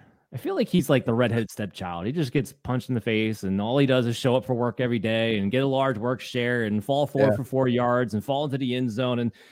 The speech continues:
Speaker 1: yet nobody wants to touch this man for fantasy purposes, really, when it comes down to it. And yet I look at him, and I don't see too many running backs who are in line for the work share that he's gonna get. Is he
Speaker 2: No.
Speaker 1: an injury risk?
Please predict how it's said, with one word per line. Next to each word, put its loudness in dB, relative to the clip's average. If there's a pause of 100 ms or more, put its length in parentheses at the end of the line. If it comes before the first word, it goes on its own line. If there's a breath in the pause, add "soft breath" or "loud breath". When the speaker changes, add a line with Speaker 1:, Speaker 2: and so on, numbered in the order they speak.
(220 soft breath)
Speaker 1:
yet 4
nobody 2
wants 2
to -2
touch 0
this 0
man 4
for -2
fantasy 0
purposes, -2
really, 4
when 2
it 0
comes 2
down 0
to -2
it. 2
And 2
yet 4
I 2
look 2
at 2
him, 2
and 2
I 2
don't 0
see -4
too 0
many 4
running 2
backs -2
who 2
are 4
in 4
line 0
for 0
the 2
work 0
share -2
that 0
he's 0
gonna 2
get. 0 (400 soft breath)
Is 4
he 4
Speaker 2:
No. 10
Speaker 1:
an 2
injury 4
risk? 0